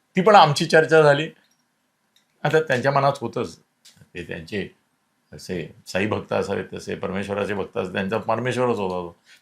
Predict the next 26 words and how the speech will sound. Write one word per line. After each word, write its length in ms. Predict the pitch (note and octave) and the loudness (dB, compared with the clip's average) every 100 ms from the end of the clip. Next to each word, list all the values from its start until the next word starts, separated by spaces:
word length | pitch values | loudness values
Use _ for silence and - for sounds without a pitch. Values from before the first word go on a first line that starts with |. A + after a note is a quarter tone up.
| - | -8
त्यामुळे 200 | G2+ G#2+ | -4 0
त्यांना 200 | G#2+ G#2+ | 0 0
ते 240 | A2+ A2+ - | -2 -4 -6
लगेच 260 | G#2 G#2 G#2+ | -6 -4 -6
पटलं, 260 | F#2+ - G#2 | -10 -12 -6
त्यामुळे 340 | - A#2 B2+ | -4 -4 -4
ते 280 | C3 C#3+ - - | -4 -4 -8 -14
तिथे 180 | G2 G2 | -10 -8
आले. 180 | F#2 F#2 _ - - - - | -8 -12 _ -20 -20 -18 -2
आता 500 | A#2 - F3+ G3 - - _ _ _ _ A2+ | 0 4 4 4 -2 -14 _ _ _ _ -4
लेटेस्ट 400 | A#2+ D3 G#3 - | -2 2 0 0
सिच्युएशन 640 | C#3 - B2+ - - C#3+ - - | -8 -6 -6 -8 -12 -14 -16 -10
अशी 280 | A#2 - A2 | -6 -2 -2
आहे 240 | F2 F2 - _ _ _ _ - | -4 -10 -20 _ _ _ _ -8
की 360 | D3+ D3+ E3 | -4 -2 -4
त्यांचं 560 | - - - - B2 A#2+ | -8 -14 -12 -6 -6 -6
स्मारक 480 | - A2 G#2 G#2 - | -4 0 0 -2 -8
आहे, 200 | F#2+ G2 | -10 -8
त्यांचा 260 | G2+ F#2 | -10 -10
पुतळा 440 | G2+ F#2+ E2+ G#2 G2 | -10 -10 -4 0 2
आहे, 320 | F#2 E2+ F2+ G2 _ _ _ _ _ _ - | 0 -4 -14 -16 _ _ _ _ _ _ -18
अं, 340 | - - - - - _ _ - | -14 -14 -16 -20 -20 _ _ -2
ते 60 | B2+ | 2
असे 360 | A2+ - C3 | 2 2 2
लौकिक 360 | B2 B2 D3 C3+ | 4 2 0 2
अर्थाने 420 | B2+ A#2+ B2+ | 2 0 -4